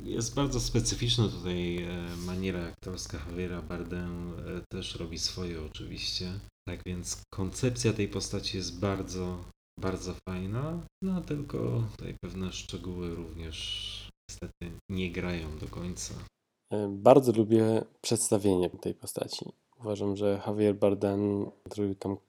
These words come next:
Speaker 2: kawał dobrej roboty. Było to coś świeżego w stosunku do wrogów Bonda. Często w recenzjach i w opiniach jego postać jest porównywana do, e, Jokera,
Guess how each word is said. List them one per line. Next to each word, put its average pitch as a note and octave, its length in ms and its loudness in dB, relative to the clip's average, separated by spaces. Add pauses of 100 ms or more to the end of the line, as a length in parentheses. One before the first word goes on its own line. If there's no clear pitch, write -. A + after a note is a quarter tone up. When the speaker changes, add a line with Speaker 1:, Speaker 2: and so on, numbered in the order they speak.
Speaker 2:
kawał G2+ 280 4
dobrej F#2+ 400 4
roboty. F#2 840 4
Było G2 340 2
to F#2+ 140 -2
coś - 680 -6 (240)
świeżego G2 1040 6 (220)
w - 60 -16
stosunku G#2 680 0
do F#2+ 440 2 (240)
wrogów G#2+ 480 8
Bonda. G#2 540 4 (560)
Często C3+ 440 12 (800)
w B2 100 8
recenzjach A#2 800 12 (340)
i A2 640 -2
w A2 100 0
opiniach G#2+ 560 4
jego G#2+ 200 4
postać G#2+ 320 2
jest G#2 220 -6
porównywana G#2 760 2
do, G2+ 760 2 (240)
e, G#2+ 240 0
Jokera, G2+ 500 2